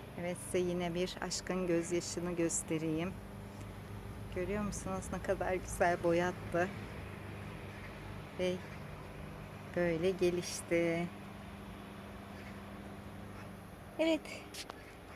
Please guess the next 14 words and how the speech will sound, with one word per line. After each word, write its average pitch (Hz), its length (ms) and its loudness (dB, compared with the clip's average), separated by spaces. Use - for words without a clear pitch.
bahçemin 254 580 10
son 240 380 10
durumu 220 360 8
bu 240 80 6
şekilde 196 560 8
arkadaşlar. 180 960 4
Eğer 208 300 12
hala 208 580 8
kanalıma 196 580 6
abone 196 320 6
olmadıysanız 190 920 4
abone 185 320 4
olmanızı 180 600 4
bekliyorum. 180 760 8